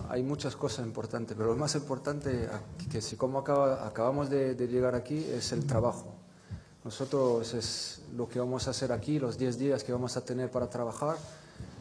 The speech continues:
es algo importante porque es siempre, siempre difícil tener días de, de trabajo. Vamos a tener diez días y luego vamos a tener los, los tres partidos, que sabéis,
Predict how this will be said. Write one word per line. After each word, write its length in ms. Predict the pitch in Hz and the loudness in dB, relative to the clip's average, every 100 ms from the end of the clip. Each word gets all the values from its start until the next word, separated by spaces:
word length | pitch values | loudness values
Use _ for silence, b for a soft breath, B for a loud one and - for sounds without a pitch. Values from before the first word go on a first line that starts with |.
| B | B
es 260 | 127 123 143 | 0 4 6
algo 260 | 139 143 | 8 8
importante 500 | 131 139 - 165 170 | 6 4 4 2 4
porque 800 | 151 127 139 131 127 123 120 117 104 - - - - - | 2 2 2 4 4 4 2 0 -4 -10 -20 -20 -20 -2
es 140 | 135 127 | 2 4
siempre, 680 | 156 151 151 147 135 123 - - - | 4 6 8 8 6 2 -4 -12 -6
siempre 320 | - 143 156 | -2 4 8
difícil 500 | 143 - 175 175 165 | 8 8 6 6 6
tener 460 | 151 143 139 - B B B B | 4 2 2 -4 B B B B
días 760 | - 139 139 135 131 127 - - - | -4 0 2 2 0 -4 -10 -14 -6
de, 600 | 127 127 120 117 110 - | 0 2 4 2 -2 -8
de 120 | 123 123 | -4 -2
trabajo. 440 | - 127 160 160 | 2 2 2 0
Vamos 280 | 139 131 123 | -2 0 -2
a 100 | 127 | -2
tener 240 | 127 127 | -2 -2
diez 200 | 123 127 | 0 0
días 320 | 127 175 165 127 | 2 2 0 0
y 20 | |
luego 220 | 123 127 | 2 2
vamos 240 | 123 120 127 | 2 -2 -6
a 100 | - | -6
tener 220 | 123 117 | -4 -4
los, 200 | 113 - - | -6 -10 -8
los 160 | 127 - | -6 -2
tres 220 | 127 - | -4 0
partidos, 500 | 135 120 156 175 160 - B B B B B B | 0 0 0 -2 -4 -10 B B B B B B
que 120 | - 110 | -8 -4
sabéis, 640 | - 117 156 175 - | 2 4 4 4 -4